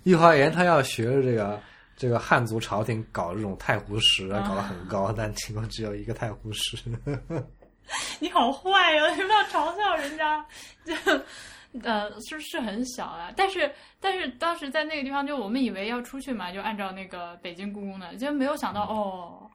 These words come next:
Speaker 2: 对，
Speaker 1: 不好意思，
Speaker 2: 左右两侧还很大。
Speaker 1: 是我们，是我们低估你啊，是我们那个狗眼不识，发现东西还有两纵条。
Speaker 2: 那比这个中轴的还要大。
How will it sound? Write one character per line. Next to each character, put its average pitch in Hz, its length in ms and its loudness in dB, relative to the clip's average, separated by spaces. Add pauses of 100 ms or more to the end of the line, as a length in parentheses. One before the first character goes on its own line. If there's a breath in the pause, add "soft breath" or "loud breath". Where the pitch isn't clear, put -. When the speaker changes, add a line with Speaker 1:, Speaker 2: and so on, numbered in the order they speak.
Speaker 2:
对， 190 100 -10
Speaker 1:
不 185 80 -10
好 185 100 -6
意 185 60 -8
思， 175 160 -16
Speaker 2:
左 104 120 -2
右 110 60 0
两 98 140 0
侧 95 180 -6
还 90 140 -10
很 82 160 -16
大。 - 200 -18
Speaker 1:
是 - 160 -4
我 208 60 -4
们， 185 60 -8
是 180 80 -10
我 - 20 -6
们 - 0 -
低 214 140 -4
估 208 160 -8
你 202 140 -6
啊， 175 200 -14
是 208 160 -14
我 185 140 -10
们 175 300 -16
那 190 80 -16
个 185 360 -16 (640)
狗 185 180 -6
眼 190 240 -8
不 - 120 -16
识， - 280 -16 (180 soft breath)
发 214 220 -4
现 196 300 -8
东 262 240 0
西 254 260 -6
还 196 260 -8
有 185 180 -8
两 185 160 -12 (340)
纵 190 280 -10
条。 - 200 -18 (300)
Speaker 2:
那 101 180 -6
比 101 320 -4
这 113 140 -2
个 107 80 -2
中 123 280 -2
轴 95 160 -4
的 95 80 -6
还 - 120 -10
要 175 100 -10
大。 - 300 -12